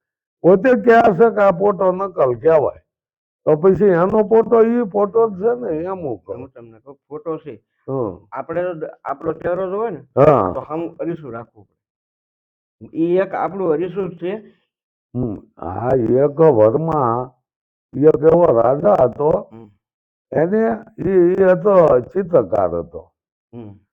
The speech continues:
Speaker 1: અને લગભગ માતાજી ભગવાનના ફોટા ઈને જ ચિત્ર્યા હે.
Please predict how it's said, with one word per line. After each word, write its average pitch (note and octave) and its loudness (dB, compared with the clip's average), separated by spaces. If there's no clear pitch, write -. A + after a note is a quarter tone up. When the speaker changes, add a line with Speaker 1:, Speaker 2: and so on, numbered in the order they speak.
Speaker 1:
અને C3+ -4
લગભગ D#3+ 2
માતાજી E3 0
ભગવાનના D3 -2
ફોટા C#3 -2
ઈને F3+ -4
જ F#2+ -6
ચિત્ર્યા G2+ -6
હે. B2 -10